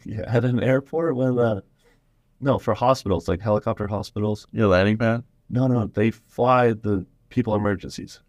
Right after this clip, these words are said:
Speaker 2: Yeah, yeah. The helicopter?
Speaker 1: Yeah, what is it?
Speaker 2: Helicopter.
Speaker 1: Yeah, no, but the company, I guess it doesn't matter.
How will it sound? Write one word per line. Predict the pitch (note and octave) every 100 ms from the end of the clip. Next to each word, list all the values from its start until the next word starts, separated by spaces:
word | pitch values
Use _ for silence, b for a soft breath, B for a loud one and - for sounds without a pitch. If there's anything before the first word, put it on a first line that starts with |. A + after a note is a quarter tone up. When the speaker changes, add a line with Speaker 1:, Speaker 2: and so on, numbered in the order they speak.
| -
Speaker 2:
Yeah, | C3+ G#2
yeah. | E2 E2+ - _ _ _ _ -
The | F#2+
helicopter? | G#2+ G#2 A2+ A2 A#2+ B2 - _ _
Speaker 1:
Yeah, | C3 A2
what | A#2 A#2 A#2
is | A#2
it? | - - - _ _ _ _ _ -
Speaker 2:
Helicopter. | C3+ C#3 G2 E2+ C2 - _ _ _ _ -
Speaker 1:
Yeah, | A#2+ A#2 A2 - -
no, | B2+ C#3
but | A#2+
the | G#2+
company, | A2 A2+ G#2 G#2 G2
I | G2
guess | F#2+
it | -
doesn't | G2 F2+
matter. | F#2 F#2 F#2+